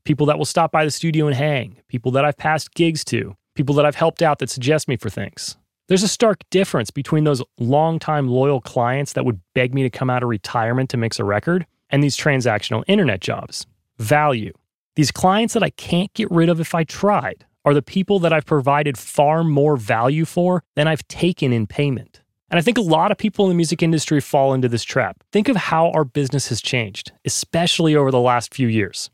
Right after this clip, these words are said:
So many of us are working remotely in situations that might let us slip into these transactional type relationships with our clients.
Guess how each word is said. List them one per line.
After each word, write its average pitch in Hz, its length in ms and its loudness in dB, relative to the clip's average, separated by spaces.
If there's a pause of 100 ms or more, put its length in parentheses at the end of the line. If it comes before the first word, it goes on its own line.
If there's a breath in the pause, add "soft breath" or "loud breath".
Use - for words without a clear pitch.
(180)
So - 320 2
many 226 180 2
of 208 60 2
us 196 140 0
are 170 80 4
working 151 400 0
remotely 135 640 0
in 127 100 0
situations 170 640 0
that 131 140 0
might 147 340 0
let 160 160 2
us 151 140 0
slip - 440 -2
into 165 220 2
these 156 160 0
transactional 143 720 0
type 120 300 -2
relationships 139 600 2
with 113 120 0
our 120 80 0
clients. - 640 -2